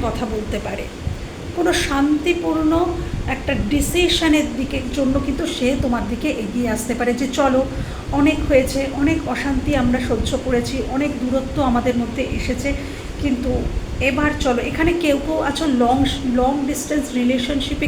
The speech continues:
কেউ কেউ আছো বন্ধুরা লং ডিস্টেন্সে, হ্যাঁ, রিলেশনশিপে রয়েছো এবং তোমার পার্টনার কিন্তু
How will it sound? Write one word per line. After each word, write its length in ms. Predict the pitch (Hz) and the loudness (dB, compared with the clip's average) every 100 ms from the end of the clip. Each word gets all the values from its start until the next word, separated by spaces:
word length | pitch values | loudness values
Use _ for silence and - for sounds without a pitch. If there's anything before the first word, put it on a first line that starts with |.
| - | -2
কেউ 120 | 233 220 | -2 -2
কেউ 120 | 254 240 202 | -2 0 -2
আছো 180 | - 214 208 | -2 -4 -2
বন্ধুরা 360 | 202 220 277 339 - - - - - - - - - 262 | -2 -2 -2 -2 -4 -8 -8 -8 -8 -10 -10 -10 -4 0
লং 100 | 262 277 | 2 2
ডিস্টেন্সে, 560 | 240 - 214 196 - 170 185 - - - 285 | 0 0 -2 -2 -4 -6 -8 -10 -8 -6 -2
হ্যাঁ, 180 | 392 403 262 | 0 0 0
রিলেশনশিপে 600 | 233 240 247 233 240 247 220 | 0 0 0 -2 -2 0 0
রয়েছো 300 | 190 - 202 - - - - - - - 240 | -2 -2 -4 -4 -4 -6 -6 -8 -6 -4 2
এবং 180 | 247 240 214 - - - | 4 4 0 -6 -8 -2
তোমার 280 | 302 320 349 - 269 | 0 4 2 2 2
পার্টনার 440 | 262 269 320 330 - | 2 2 2 2 2
কিন্তু 240 | 302 294 | 0 0